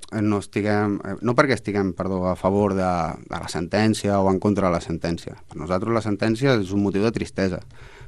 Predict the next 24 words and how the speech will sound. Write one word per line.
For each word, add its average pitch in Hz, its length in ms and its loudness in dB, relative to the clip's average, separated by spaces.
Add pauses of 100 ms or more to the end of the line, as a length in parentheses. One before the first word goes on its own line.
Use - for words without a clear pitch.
(140)
Però, 95 240 2
clar, 107 240 6 (500)
eh, 101 760 4 (120)
nosaltres 101 400 -2
no 110 160 2
podem 107 220 4
votar 110 300 4
en 107 120 4
una 110 120 2
moció 113 440 4
a 104 80 2
favor 135 480 6 (340)
que 110 120 2
el 101 160 2
títol 117 440 4
diu 101 200 -2
una 113 180 6
cosa, 156 400 8
però - 280 -2
te 80 120 0
l'has 92 160 2
de 123 80 4
llegir 123 260 2
sencera. 90 540 0